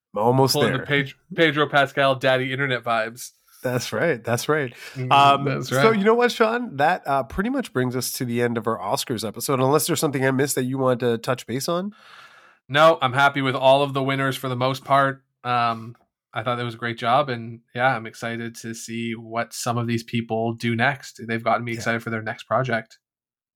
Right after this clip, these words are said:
Speaker 1: Yeah, I'm excited for the
Speaker 2: Keke
Speaker 1: year
Speaker 2: Kwan is
Speaker 1: twenty twenty.
Speaker 2: in Ke Huy Quan's in Loki season two.
Speaker 1: Oh, is he?
Speaker 2: Yeah, he was. He, Kevin Feige called him and, and asked him to,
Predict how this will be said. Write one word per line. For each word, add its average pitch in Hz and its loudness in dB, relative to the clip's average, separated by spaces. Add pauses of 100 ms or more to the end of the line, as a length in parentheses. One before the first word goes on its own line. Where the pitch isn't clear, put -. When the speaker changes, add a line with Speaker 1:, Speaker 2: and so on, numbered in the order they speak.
Speaker 1:
Yeah, 123 0
I'm 120 -4
excited 139 2
for 160 0
the 147 2
Speaker 2:
Keke - 4
Speaker 1:
year 135 4
Speaker 2:
Kwan 170 4
is 131 0
Speaker 1:
twenty 143 2
twenty. 135 2 (100)
Speaker 2:
in 131 -6 (400)
Ke - -20
Huy 156 -4
Quan's 147 0
in 127 -2
Loki 131 -2
season 127 -6
two. - -2 (1400)
Speaker 1:
Oh, 165 0
is 202 4
he? 107 4 (600)
Speaker 2:
Yeah, 135 0 (240)
he 120 -6
was. 117 -4
He, - -16
Kevin 135 0
Feige 131 2
called 107 -4
him 107 -16 (220)
and, 110 -16 (100)
and 117 -10
asked 110 -10
him 110 -16
to, 110 -10